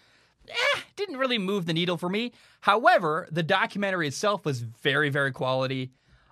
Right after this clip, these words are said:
Uh, it is worth noting, though, it is put together by the Jets P R team. So there's nothing negative. It's borderline Jets propaganda. It's really not, like, you're not gonna hear any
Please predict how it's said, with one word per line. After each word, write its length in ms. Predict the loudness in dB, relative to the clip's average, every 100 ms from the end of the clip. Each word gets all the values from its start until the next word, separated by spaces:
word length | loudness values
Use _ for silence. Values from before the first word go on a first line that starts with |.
| -4
Uh, 160 | 0 2
it 80 | 4
is 160 | 4 4
worth 220 | 2 4
noting, 340 | 2 2 2
though, 240 | 2 2 0
it 100 | -2
is 120 | -2
put 200 | 0 -2
together 420 | 0 0 2 2 0
by 560 | 2 2 0 -2 -6 -12 _ _ _ -4
the 100 | -2
Jets 300 | 2 0 0
P 200 | -2 2
R 160 | 2
team. 420 | 0 -2 -4 -6 -12 _ _ _ _ _ _ _ _ _ -12
So 360 | 0 2 2 2
there's 160 | 4
nothing 320 | 4 4 2
negative. 420 | 4 4 4 0 -2
It's 120 | -4
borderline 600 | -4 -2 0 0 0 0
Jets 260 | 0 0
propaganda. 760 | -4 -2 -2 -2 -6 -6 -2 -2
It's 180 | -4 -6
really 300 | -4 -2 0
not, 280 | -2 -2 -2
like, 140 | -2
you're 80 | 2
not 180 | 2 2
gonna 140 | 0
hear 160 | 0 2
any 260 | 0 -2